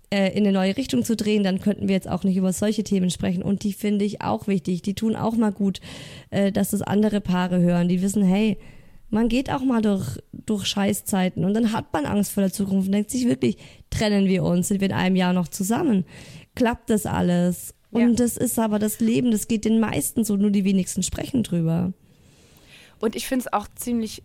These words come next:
Speaker 2: ähm, gut, glaub ich, und deswegen, ich hab echt gehadert, ob ich das heute erzähle, auch gerade mit der Angst um die Ehe.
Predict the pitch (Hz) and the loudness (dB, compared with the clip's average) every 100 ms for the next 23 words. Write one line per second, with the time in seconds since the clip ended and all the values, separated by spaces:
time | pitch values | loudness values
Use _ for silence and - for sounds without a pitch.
0 | - 175 165 170 175 - 277 - 233 214 | -6 -4 -4 -6 -12 -6 -6 0 2 2
1 | 226 208 202 202 202 220 - 208 - 185 | 0 -6 -8 -8 -8 -8 -8 -8 -10 -12
2 | 175 185 180 143 - - 160 156 - 156 | -10 -6 -4 -4 -8 -12 -12 -10 -8 -6
3 | 147 - 170 180 175 - 160 160 156 151 | -8 -8 -4 -4 -6 -12 -6 -6 -6 -10
4 | 147 - 156 - 190 - - 160 143 156 | -12 -8 -6 -6 -8 -12 -14 -12 -10 -6
5 | 175 233 | -4 -4